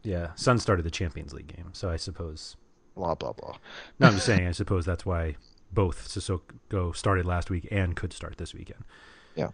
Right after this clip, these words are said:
Speaker 1: I think the right back situation is an interesting one. In F P L, would you take
Speaker 2: Trippier,
Speaker 1: your
Speaker 2: Trippier, uh, uh, between Trippier and Aurier?
Speaker 1: Mm-hmm.
Speaker 2: I dropped Trippier in one league. I don't think he's starting.
Speaker 1: Wow. Just dropped them, huh?
Speaker 2: I had no choice.
Speaker 1: Am I
Speaker 2: I
Speaker 1: in
Speaker 2: mean,
Speaker 1: that league?
Speaker 2: I,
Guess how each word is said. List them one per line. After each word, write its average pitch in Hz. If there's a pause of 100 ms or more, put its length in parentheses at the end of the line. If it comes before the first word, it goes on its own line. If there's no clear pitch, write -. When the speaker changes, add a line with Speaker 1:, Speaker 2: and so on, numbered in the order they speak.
(120)
Speaker 1:
I 110
think 104
the 113
right 110
back 101
situation 92
is 82
an 85
interesting 85
one. 90 (1400)
In 127
F 113
P 113
L, 110
would 95
you 95
take 139
Speaker 2:
Trippier, -
Speaker 1:
your 101
Speaker 2:
Trippier, 117
uh, 127
uh, 107
between 113
Trippier 104
and 101
Aurier? 120
Speaker 1:
Mm-hmm. 117 (440)
Speaker 2:
I 110
dropped 117
Trippier 107
in 98
one 104
league. 95
I 98
don't 101
think 98
he's 95
starting. 101 (200)
Speaker 1:
Wow. - (720)
Just -
dropped 80
them, 73
huh? 80 (600)
Speaker 2:
I 110
had 110
no 92
choice. 87
Speaker 1:
Am -
I 98
Speaker 2:
I -
Speaker 1:
in -
Speaker 2:
mean, 87
Speaker 1:
that 69
league? -
Speaker 2:
I, -